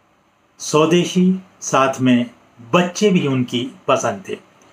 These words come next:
और वो नेहरू ही थे जिन्होंने उन्नीस सौ बावन में राज्यसभा में एक प्रस्ताव पारित करवाया था, पेश किया था कि योग को स्वास्थ्य शिक्षा के अंदर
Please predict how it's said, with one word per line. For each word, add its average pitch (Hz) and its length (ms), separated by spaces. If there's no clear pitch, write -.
और 175 200
वो 190 140
नेहरू 160 540
ही 233 300
थे 120 280
जिन्होंने 175 380
उन्नीस 170 420
सौ 135 100
बावन 143 520
में - 180
राज्यसभा 185 680
में 190 100
एक 156 180
प्रस्ताव 165 540
पारित 135 280
करवाया 120 440
था, 123 340
पेश 185 360
किया 123 300
था 123 260
कि 101 300
योग 185 440
को 120 300
स्वास्थ्य 170 520
शिक्षा 185 460
के 185 120
अंदर 123 400